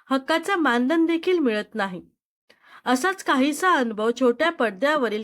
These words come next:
काम करणाऱ्या लोकप्रिय अभिनेत्याला आला आहे. मराठी मालिकांमधून घराघरात लोकप्रिय झालेला अभिनेता म्हणजेच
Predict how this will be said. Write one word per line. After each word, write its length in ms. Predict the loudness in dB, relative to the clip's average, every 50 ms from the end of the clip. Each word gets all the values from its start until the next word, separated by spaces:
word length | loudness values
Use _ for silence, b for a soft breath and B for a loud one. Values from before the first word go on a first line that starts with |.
| -4 -2
काम 240 | -2 0 0 -2
करणाऱ्या 440 | -2 -2 -2 -2 -2 -2 -2 -2 -2
लोकप्रिय 540 | 0 0 0 0 0 -4 -6 -4 -2 -2 0
अभिनेत्याला 720 | 0 0 -2 -2 -2 -2 -2 -2 -4 -2 -2 -2 0 2
आला 260 | 0 0 0 -2 -2 -4
आहे. 260 | -4 -6 -8 -14 -20 _ _ _ _ _ _ _ _ _ _ _ _ _ _ _ _ _
मराठी 360 | 0 2 2 2 0 -2 -2 0
मालिकांमधून 920 | 0 0 0 0 0 -2 0 0 -2 -2 0 -2 -2 -2 -2 -2 -2 0
घराघरात 560 | 2 2 2 2 2 0 0 0 0 -2 -2 -2 -2
लोकप्रिय 500 | -2 -2 -2 -4 _ -4 -2 -2 -2 -2
झालेला 480 | 0 0 0 0 0 0 0 -2 0
अभिनेता 600 | -2 -2 -2 0 -2 0 0 -2 -2 0 0 0 0
म्हणजेच 540 | 2 2 2 0 0 -2 -4 -8 -8 -12